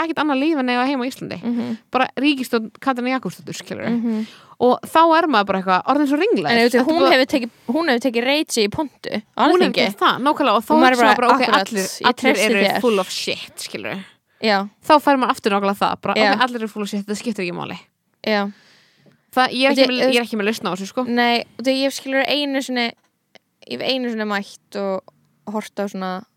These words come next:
Speaker 2: deportation. Og ég var bara,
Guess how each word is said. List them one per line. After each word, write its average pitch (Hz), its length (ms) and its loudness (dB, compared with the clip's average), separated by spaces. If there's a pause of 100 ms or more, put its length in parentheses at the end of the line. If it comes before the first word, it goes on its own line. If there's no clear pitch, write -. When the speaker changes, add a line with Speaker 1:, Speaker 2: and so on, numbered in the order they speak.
(340)
Speaker 2:
deportation. 190 720 -12 (1400)
Og 208 440 2 (720)
ég 233 140 2
var 202 140 2
bara, 196 240 0